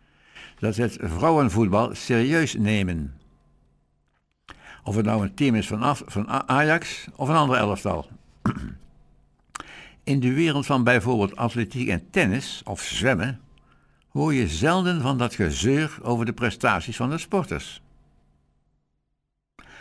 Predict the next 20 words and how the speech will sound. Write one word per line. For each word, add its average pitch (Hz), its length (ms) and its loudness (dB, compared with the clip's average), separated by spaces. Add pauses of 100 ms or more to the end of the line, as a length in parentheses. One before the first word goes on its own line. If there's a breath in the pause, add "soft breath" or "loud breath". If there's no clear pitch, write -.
(160 loud breath)
Waarom 156 340 2
blijven 151 300 2
de 135 60 2
heren 131 320 4
analisten 135 560 0
dan 107 380 2
mekkeren 123 460 0
over 107 260 0
het 98 140 -2
voetbal 160 540 -2
van 101 140 0
de 117 80 2
meiden? 160 500 0 (2250 loud breath)
Komt 160 200 -2
het 147 120 -2
misschien 151 480 0
omdat 131 340 0
sommige 151 580 0
T - 60 -6
V-babbelaars 117 1160 2